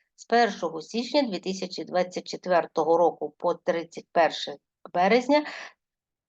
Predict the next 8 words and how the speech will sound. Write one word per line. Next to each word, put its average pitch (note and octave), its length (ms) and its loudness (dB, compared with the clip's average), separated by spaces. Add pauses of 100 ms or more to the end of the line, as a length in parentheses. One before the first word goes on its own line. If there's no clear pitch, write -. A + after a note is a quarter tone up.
(500)
дві A3+ 100 0
тисячі B3+ 400 0
четвертого A#3+ 720 2
року B3+ 240 2
сім E3 280 -6
тисяч A#3 360 0
сто - 280 -2
гривень. D#3 380 -8